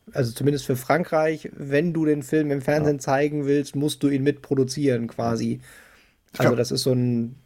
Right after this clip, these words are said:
Speaker 1: ich kann's dir nicht komplett erklären, aber die haben ja so eine sehr gute Filmförderung, die gut funktioniert und da ist quasi,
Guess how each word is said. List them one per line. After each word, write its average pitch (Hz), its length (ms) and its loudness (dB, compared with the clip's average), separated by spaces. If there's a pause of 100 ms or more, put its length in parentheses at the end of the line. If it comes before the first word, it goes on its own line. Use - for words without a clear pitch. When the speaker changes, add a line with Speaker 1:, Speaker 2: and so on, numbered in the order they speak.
Speaker 1:
ich - 140 -20
kann's 135 180 2
dir 147 80 0
nicht 135 140 -2
komplett 143 300 0
erklären, 147 520 0
aber 131 240 0
die 127 140 -2
haben 135 120 0
ja 131 120 2
so 127 60 0
eine 127 160 0
sehr 123 120 2
gute 156 240 -2
Filmförderung, 135 640 2
die 127 80 -2
gut 131 180 -2
funktioniert 135 580 0
und 135 140 -6
da 135 120 2
ist 131 160 -4
quasi, 127 560 0